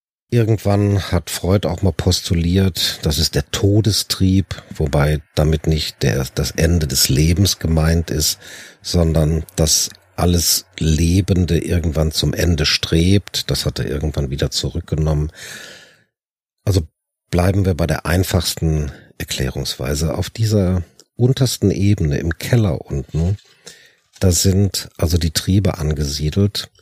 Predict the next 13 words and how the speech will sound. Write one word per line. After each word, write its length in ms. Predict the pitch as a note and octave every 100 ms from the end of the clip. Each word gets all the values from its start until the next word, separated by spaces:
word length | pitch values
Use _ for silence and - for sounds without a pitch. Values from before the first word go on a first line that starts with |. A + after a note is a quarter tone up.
| _ _ _ _ _
und 360 | - F2+ F2 -
der 80 | F2+
Sexualtrieb, 1300 | E2+ F2 - - D#2+ D#2+ G#2+ - A#2+ A2+ A#2 - - _ _ _ _ _ _ _ - _
der 500 | F#2 F2 E2+ E2+ E2 - _ -
eigentlich 720 | F2 G2 A#2+ A2+ - G2 -
der 160 | F2
Trieb 400 | - - F#2+ -
der 180 | - E2 - -
Arterhaltung 1080 | F#2+ G2 G#2 - - - - A#1+ - B1+ A1+
ist, 420 | - - - - _ _ _ _
fordert 1080 | - - - F#2+ F#2+ B2 B2+ B2 - - -
sein 400 | E2+ E2 F2 F2
Recht. 840 | E2+ D#2+ D#2+ - - - - -